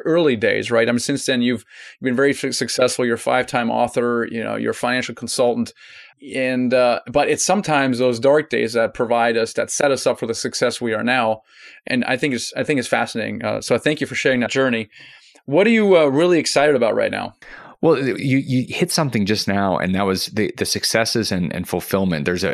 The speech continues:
Speaker 2: a huge difference between those two. And, and today I would say that I'm, I'm more fulfilled than I've ever been. And the successes in terms of the money, there was a bigger event ten years ago. It hasn't, we're not there yet.
Speaker 1: Mm.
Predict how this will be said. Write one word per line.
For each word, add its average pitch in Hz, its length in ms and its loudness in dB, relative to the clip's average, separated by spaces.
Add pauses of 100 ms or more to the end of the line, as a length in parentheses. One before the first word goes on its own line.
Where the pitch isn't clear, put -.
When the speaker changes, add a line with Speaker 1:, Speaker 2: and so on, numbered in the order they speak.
Speaker 2:
a - 40 -2
huge 110 580 -2
difference 95 340 -2
between 95 340 -2
those 85 200 0
two. 87 240 0
And, 85 140 -2 (340)
and 117 140 0
today 127 260 4
I 113 60 4
would 95 160 -2
say 98 220 0
that 90 160 -2 (260)
I'm, 92 240 -2
I'm 95 180 0
more 104 240 2
fulfilled 85 560 0
than 87 100 -4
I've 87 120 -2
ever 82 180 0
been. 82 320 -2 (380)
And 92 260 -2
the 95 160 -4
successes 104 680 0
in 87 80 -2
terms 95 320 0
of 82 80 -2
the 87 80 -2
money, 104 440 0 (240)
there - 140 2
was 151 140 2
a 101 80 2
bigger 104 400 0
event 82 480 -2 (100)
ten 95 200 -2
years 110 220 0
ago. 82 340 0
It - 80 -6
hasn't, 101 380 -4
we're 65 60 -4
not 98 220 -4
there 101 160 2
yet. 98 280 -2
Speaker 1:
Mm. 135 180 -10